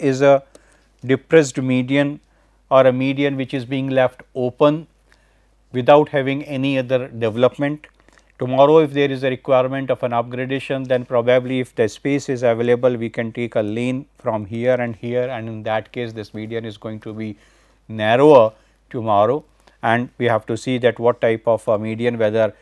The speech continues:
in terms of this raised median we have to provide or otherwise this is sufficient.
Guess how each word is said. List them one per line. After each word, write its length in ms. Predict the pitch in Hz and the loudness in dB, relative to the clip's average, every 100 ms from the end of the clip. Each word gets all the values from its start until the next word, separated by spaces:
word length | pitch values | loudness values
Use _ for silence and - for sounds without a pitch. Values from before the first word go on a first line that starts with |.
| _ | _
in 180 | 117 110 | -10 -4
terms 260 | 113 107 117 | -2 -2 -6
of 160 | 104 | -4
this 240 | 113 113 123 | -4 -6 -8
raised 400 | 113 113 117 123 | -6 -6 -6 -6
median 320 | 120 117 123 | -8 -6 -4
we 80 | 120 | -2
have 140 | 120 | -2
to 80 | 131 | -2
provide 380 | - 127 147 185 | -4 -2 -2 -2
or 120 | 135 | -2
otherwise 400 | 113 113 113 113 | -2 0 0 0
this 180 | 113 - | -2 -8
is 120 | 87 | -10
sufficient. 540 | - - 107 - 143 | -10 -10 -10 -10 -10